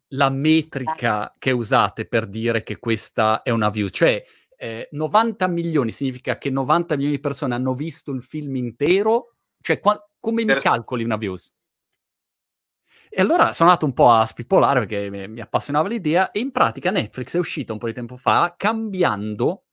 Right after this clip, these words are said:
Speaker 1: il concetto di views, dicendo, "Guarda, non è più che devi vedere il settanta per cento del film o del, o delle, o dell'episodio,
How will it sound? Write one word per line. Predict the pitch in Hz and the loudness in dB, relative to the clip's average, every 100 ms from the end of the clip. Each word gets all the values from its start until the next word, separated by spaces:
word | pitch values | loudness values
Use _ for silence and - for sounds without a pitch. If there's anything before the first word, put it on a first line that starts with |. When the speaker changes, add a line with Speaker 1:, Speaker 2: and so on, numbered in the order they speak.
| _ _ _ _ - | _ _ _ _ -12
Speaker 1:
il | 156 151 | -12 -6
concetto | 190 170 196 254 180 | 2 2 2 -2 -2
di | 143 | -2
views, | 131 110 113 - | -4 -4 -6 -8
dicendo, | 160 - 120 120 135 | -8 -2 -2 -2 4
"Guarda, | 196 123 113 | 4 4 2
non | 151 214 | -2 0
è | 214 | -2
più | - 254 226 143 _ | -2 -2 -2 -6 _
che | 131 | 0
devi | 127 123 | 0 0
vedere | 120 123 135 | 0 0 0
il | 127 | -2
settanta | - 127 131 117 113 | -6 -8 -4 -2 -2
per | 120 107 | -2 -2
cento | 117 107 | -4 -4
del | 107 98 | -4 -6
film | - 90 104 147 180 _ _ _ _ | -10 -10 -8 -8 -12 _ _ _ _
o | 117 | -10
del, | 110 113 127 | -2 0 0
o | 127 | 0
delle, | 117 113 117 - - | 0 0 -2 -4 -6
o | 123 | -4
dell'episodio, | 113 107 104 104 90 156 | -4 -6 -6 -10 -8 -10